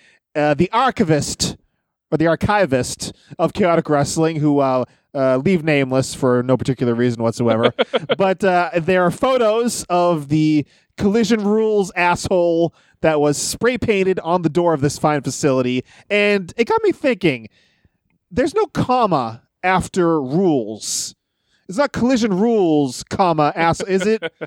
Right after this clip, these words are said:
Speaker 2: <laughs>
Speaker 1: Do they, they just rule assholes?
Speaker 2: They
Speaker 1: Is
Speaker 2: rule
Speaker 1: that what it is?
Speaker 2: asshole. Yeah, yeah.
Speaker 1: There's nothing wrong with that.
Speaker 2: No, but it wasn't even, I don't know. They were talking to one specific person because it wasn't assholes.
Speaker 1: No, yeah, it was singular.
Speaker 2: Yeah, singular. So yeah, they rule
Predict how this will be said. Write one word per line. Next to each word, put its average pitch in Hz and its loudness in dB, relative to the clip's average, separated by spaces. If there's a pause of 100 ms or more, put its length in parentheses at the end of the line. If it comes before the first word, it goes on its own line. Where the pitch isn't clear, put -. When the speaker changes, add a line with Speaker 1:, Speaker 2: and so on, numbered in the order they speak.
(200)
Speaker 2:
<laughs> - -20
Speaker 1:
Do 214 2
they, 208 2
they 190 0
just 175 -2
rule 170 0
assholes? 214 0
Speaker 2:
They 143 4
Speaker 1:
Is 139 2
Speaker 2:
rule 160 2
Speaker 1:
that 185 6
what 202 6
it 247 4
is? 240 0
Speaker 2:
asshole. 180 -2
Yeah, 220 -6
yeah. 151 -2 (180)
Speaker 1:
There's 214 -4
nothing 214 0
wrong 180 2
with 143 0
that. 131 0
Speaker 2:
No, - -6
but 285 -2
it 294 2
wasn't 320 -2
even, 196 -10
I 196 0
don't 302 0
know. 220 0
They 196 0
were 226 -2
talking 262 -4
to 165 -2
one 160 -2
specific 123 -12
person 156 -6 (500)
because 147 0
it 165 2
wasn't 185 0
assholes. 143 0
Speaker 1:
No, 185 -2
yeah, 226 -2
it - 2
was 143 0
singular. 131 -2
Speaker 2:
Yeah, 320 -4
singular. 127 -10
So 107 0
yeah, 127 -6
they 120 -2
rule 131 -4